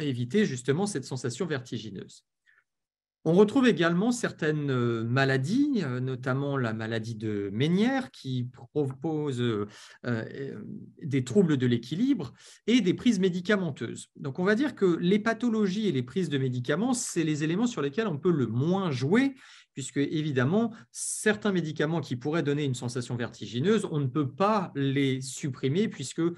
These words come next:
en général, ils servent notamment pour une bonne santé,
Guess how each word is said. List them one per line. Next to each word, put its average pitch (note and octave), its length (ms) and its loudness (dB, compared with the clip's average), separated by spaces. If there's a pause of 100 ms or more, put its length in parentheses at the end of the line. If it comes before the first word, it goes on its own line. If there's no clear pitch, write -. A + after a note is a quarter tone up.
(240)
en C#3 100 -2
général, C3+ 500 2
ils B2+ 120 0
servent F#3+ 400 0 (240)
notamment C#3 380 -2
pour D3+ 380 -2 (280)
une C3 180 0
bonne C3 200 2
santé, C#3 580 -2